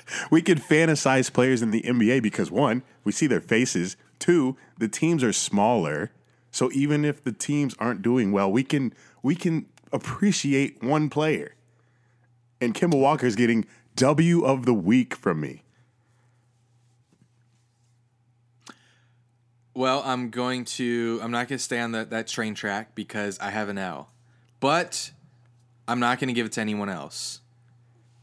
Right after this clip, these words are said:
Speaker 2: but myself.
Speaker 1: Mm.
Speaker 2: Um,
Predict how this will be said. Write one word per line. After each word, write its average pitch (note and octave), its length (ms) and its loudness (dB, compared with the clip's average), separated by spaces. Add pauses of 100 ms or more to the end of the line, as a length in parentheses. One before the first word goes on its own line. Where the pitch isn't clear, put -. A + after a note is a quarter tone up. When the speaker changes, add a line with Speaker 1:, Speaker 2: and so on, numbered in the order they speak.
(100)
Speaker 2:
but G2+ 140 -4
myself. - 760 -10
Speaker 1:
Mm. E2+ 360 -2 (360)
Speaker 2:
Um, F2 560 -10